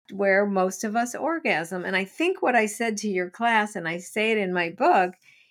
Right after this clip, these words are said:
is if women's pl-, it, and we do that because we culturally, I'm not blaming men, culture, we culturally overvalue men's pleasure, that we use those words.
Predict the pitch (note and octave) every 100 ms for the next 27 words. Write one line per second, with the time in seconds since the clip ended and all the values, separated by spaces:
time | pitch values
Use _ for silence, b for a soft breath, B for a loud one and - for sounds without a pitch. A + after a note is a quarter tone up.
0 | b B3 C4+ A#3+ C4+ A3+ G#3 B3 D#4+ F4+
1 | E4+ - _ C4+ - A3+ A3+ - A#3+ A#3+
2 | A3+ G3 D4+ F4 E4+ C#4 B3 - - B3+
3 | B3 A3+ G3+ G#3 G#3 - - A#3+ B3 B3+
4 | C#4 B3 B3 A#3+ G3 G3+ A3+ - A#3+ C#4
5 | C#4+ E4 D#4+ E3 - C4 D4 - D3 -
6 | b b - A3+ A3 - C#4 C#4 C#4 E4+
7 | D#4 D4+ - G3 G#3 G#3+ A3 A3+ F#3+ D#3+
8 | E3+ G3+ A#3+ C#4 F4+ F4 - F#3+ D#3+ E3+
9 | E3 F#3 G3+ G3+ G3+ G#3+ G3+ B3 A#3 A#3
10 | A3 G#3+ A3+ G4 C#4+ C#3+ -